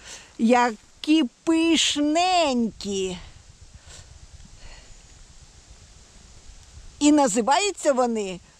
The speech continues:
псатірела водолюбива. Жалко тільки, що вони не їстивні. Ось такі вони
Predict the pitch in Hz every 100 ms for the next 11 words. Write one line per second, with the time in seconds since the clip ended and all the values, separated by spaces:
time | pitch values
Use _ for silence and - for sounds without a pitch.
0 | - - 294 254 196 - 214 208 302 349
1 | 214 190 170 208 311 392 277 339 320 330
2 | 311 226 359 403 254 190 170 151 _ _
3 | _ _ _ _ _ - - - - -
4 | - - - - - _ - - - -
5 | - - - - 240 262 247 220 240 -
6 | 262 233 202 - 277 247 240 240 214 208
7 | 220 247 254 220 175 151 185 233 226 -
8 | - - 208 190 196 214 320 330 - -
9 | - - - _ - 247 214 - 214 247
10 | 226 - 262 190 208 214 220 185